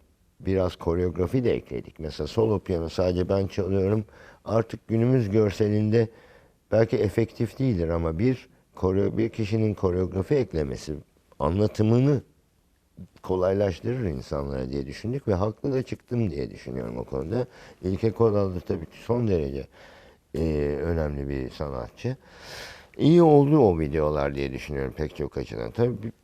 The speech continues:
bunun yanında bir de şarkı, sadece solo piyano değil, bestecinin şarkılarını da ekleyince her C D'de, her kayıtta,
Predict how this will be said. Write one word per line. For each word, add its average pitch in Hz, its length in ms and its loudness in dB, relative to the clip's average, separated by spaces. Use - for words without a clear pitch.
bunun 156 240 2
yanında 160 300 4
bir 151 80 0
de 143 80 6
şarkı, 117 540 0
sadece 120 320 4
solo 117 300 2
piyano 113 360 2
değil, 131 260 4
bestecinin 104 520 0
şarkılarını 107 800 2
da 101 60 6
ekleyince 90 440 2
her 90 260 6
C 67 300 -6
D'de, 60 300 -4
her 85 260 0
kayıtta, 80 520 -4